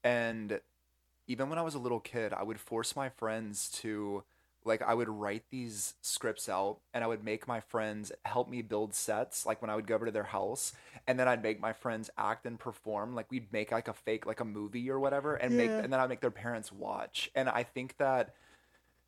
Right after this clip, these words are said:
Speaker 1: as you get older in life, you know, it's easy to kinda get sucked into the world of, like,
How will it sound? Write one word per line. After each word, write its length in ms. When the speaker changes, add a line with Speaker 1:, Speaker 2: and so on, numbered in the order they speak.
Speaker 1:
as 200
you 60
get 140
older 240
in 100
life, 300
you 40
know, 140
it's 160
easy 280
to 60
kinda 240
get 160
sucked 300
into 160
the 100
world 300
of, 160
like, 360